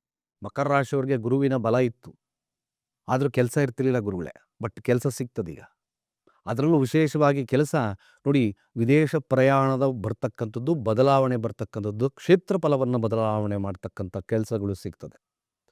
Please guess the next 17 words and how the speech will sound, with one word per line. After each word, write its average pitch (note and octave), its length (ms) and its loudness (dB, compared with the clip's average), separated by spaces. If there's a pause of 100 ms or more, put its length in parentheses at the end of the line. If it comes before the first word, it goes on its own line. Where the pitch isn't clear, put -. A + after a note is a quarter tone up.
(720)
ವಿದ್ಯಾರ್ಥಿಗಳ E3+ 960 4
ವಿಚಾರದಲ್ಲಿ D3 800 0
ತಗೊಂಡಾಗ, B2 540 -2
ಮೊದಲ C3+ 480 0
ವಿಚಾರವಾಗಿ B2 600 -2
ವಿದ್ಯಾರ್ಥಿಗಳಿಗೆ, B2+ 960 0
ಮಕರ C3+ 400 -4
ರಾಶಿಯಲ್ಲಿರ್ತಕ್ಕಂಥ A#2+ 1080 -4 (480)
ವಿದ್ಯಾರ್ಥಿಗಳಿಗೆ C#3+ 960 0
ಪರವಾಗಿಲ್ಲ, C3 720 0 (240)
ಒಂದಷ್ಟು B2 540 -2 (280)
ಸಾಂತ್ವನ, C#3+ 600 0 (760)
ಮ್ಯಾಕ್ಸಿಮಮ್ D3+ 640 -2
ಒಂದು B2 260 0
ಮಾಡರೇಟ್ C#3+ 520 4
ಆಗಿರ್ತಕ್ಕಂಥ C#3 760 0
ಕ್ಷೇತ್ರಫಲ C3+ 720 -4